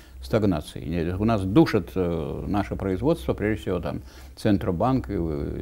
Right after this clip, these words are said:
и правительство, потому что, ну, что такое? Сегодня снова сообщили, семь двадцать пять сотых ключевая ставка,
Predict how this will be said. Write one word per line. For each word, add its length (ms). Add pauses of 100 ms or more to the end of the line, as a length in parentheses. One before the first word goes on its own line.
(160)
и 20
правительство, 640
потому 320
что, 180
ну, 120
что 180
такое? 400 (460)
Сегодня 400
снова 340 (380)
сообщили, 640 (100)
семь 260
двадцать 360
пять 180
сотых 460 (100)
ключевая 480
ставка, 460